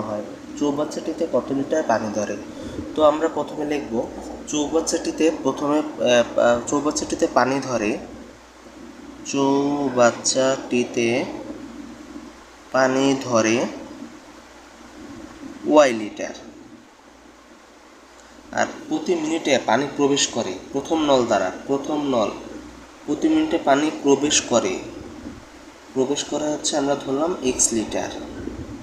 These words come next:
তাহলে আমরা প্রশ্ন মতে লিখতে পারি যে চৌবাচ্চাটিতে টোটাল লিটার হচ্ছে ওয়াই লিটার, তাহলে ওয়াই equal to আমরা লিখতে পারি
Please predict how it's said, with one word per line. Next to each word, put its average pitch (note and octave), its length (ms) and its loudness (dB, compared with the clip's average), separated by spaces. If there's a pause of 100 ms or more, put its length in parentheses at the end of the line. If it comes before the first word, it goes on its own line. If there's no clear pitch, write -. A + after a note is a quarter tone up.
(1600)
তাহলে C#3+ 340 0 (1300)
আমরা B2+ 240 -2
প্রশ্ন C#3 200 0 (120)
মতে D3 240 0
লিখতে - 280 -2
পারি C3 160 4 (100)
যে G#2+ 100 2 (1600)
চৌবাচ্চাটিতে D3+ 680 2 (140)
টোটাল D3 280 8 (140)
লিটার D3 260 -2
হচ্ছে C#3+ 200 2 (100)
ওয়াই B2 240 8
লিটার, A2 320 0
তাহলে A#2+ 160 0 (120)
ওয়াই D3+ 280 8
equal D#3 320 2
to D#3 120 0
আমরা C#3 220 2
লিখতে C3 300 -4
পারি C#3 180 2